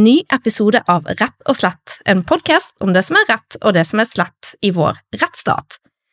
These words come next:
Denne podcasten er sponset av Karnov Juridisk Forlag. Jeg heter Katrine Holter, og jeg er strafferettsforsker på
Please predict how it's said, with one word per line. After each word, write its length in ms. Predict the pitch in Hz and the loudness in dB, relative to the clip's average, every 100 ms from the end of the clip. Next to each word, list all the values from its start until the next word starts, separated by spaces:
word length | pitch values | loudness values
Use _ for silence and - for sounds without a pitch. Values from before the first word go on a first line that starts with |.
| _ _ | _ _
Denne 320 | 202 202 320 | 0 2 2
podcasten 540 | 349 339 302 294 254 269 | 2 0 -2 0 0 2
er 80 | 233 | -2
sponset 380 | - 220 254 254 | -2 -4 -2 -2
av 60 | - | -2
Karnov 320 | 233 233 196 | 0 2 2
Juridisk 540 | 190 202 226 190 - - | 2 2 2 0 -4 -2
Forlag. 400 | 185 196 320 - _ _ _ - | 0 2 0 -2 _ _ _ -2
Jeg 240 | 208 370 - | -2 -2 -2
heter 240 | 220 220 | -2 0
Katrine 320 | 220 - 220 233 | -2 0 2 2
Holter, 320 | 226 - 392 - | 0 -4 -4 -2
og 160 | 190 | 0
jeg 240 | 214 311 - | 2 0 -2
er 160 | - | -6
strafferettsforsker 880 | - 208 - 294 - 220 - 117 - - | -2 -4 -2 -8 -6 -8 -4 -6 -6 0
på 140 | 165 | 0